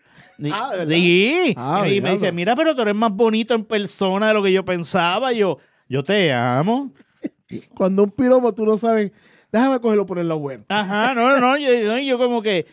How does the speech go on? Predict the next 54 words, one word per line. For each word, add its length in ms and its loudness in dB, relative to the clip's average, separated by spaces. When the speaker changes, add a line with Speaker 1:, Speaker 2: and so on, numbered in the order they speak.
Speaker 1:
"Alexandra, 680 -2
Speaker 2:
Sí. 480 -2
Speaker 1:
eres 200 0
la 120 0
segunda, 420 -2
eres, 420 -2
después 400 -2
de 120 0
mi 140 -2
mamá, 320 0
eres 140 2
la 200 0
única 400 0
persona 460 0
que 140 0
me 100 0
ha 60 0
dicho 360 0
esto." 420 -2
Mira 240 0
Speaker 2:
Y, 20 -4
Speaker 1:
qué 100 0
felicidad. 460 0
Speaker 2:
y 20 -2
esa 120 2
fue 120 0
la 120 2
que 100 0
me 140 2
parió. 340 2
Speaker 1:
Exactamente, 960 0
que 180 2
me 80 2
lo 100 2
digas 300 -4
tú 160 4
ya, 260 4
ya, 160 -4
pf, 200 -14
chacho, 300 -2
eso 100 -6
es 40 -20
como 200 -6
cuando 200 -4
un 100 -4
gay 180 2
te 140 -6
Speaker 2:
Sí, 80 -2
Speaker 1:
dice, 180 -2
"Tú 80 -6
eres 140 -2
Speaker 2:
sí. 60 -6
Speaker 1:
lindo, 320 0
papi." 280 -4